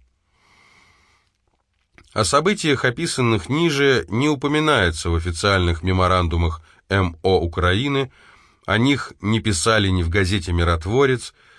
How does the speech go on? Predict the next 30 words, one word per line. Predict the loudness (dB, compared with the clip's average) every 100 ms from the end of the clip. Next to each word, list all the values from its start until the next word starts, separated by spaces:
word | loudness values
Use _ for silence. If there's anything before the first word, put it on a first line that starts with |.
| _ _
и | -2
они | 0 2 2
не | 2
вошли | 2 2 0 -4 -4
в | -2
любительский | -2 -2 -2 -6 -6 -8 -8
фильм, | -4 -2 0
снятый | -2 -2 -2 -2 -6
в |
штабе | -4 -2 -2
шестьдесят | -4 -8 -10 -8 -4 -4
первого | -4 -4 -2 -4
батальона. | -4 -4 -2 -2 -4 -6 -10 -14 -18 _ _ _ _
О | -6
них | -2 -2
знают | 0 0 2 0
лишь | -2 -4 -4
те, | -4 -2 -2 -4 _ _ _ _
кто | -12 -2 0
оказался | 2 0 2 0 0
на | 0 0
базе | 2 0 0
«Дельта» | -4 0 0 0 -2
в | -2
городе | -2 0 0 0
Алькут | 0 -2 -4 -4 -6 -6 _ _ _
в | -20
первой | -4 0 2 0
декаде | -2 -2 0 0 0
августа. | -2 -4 -6 -14 -16 -20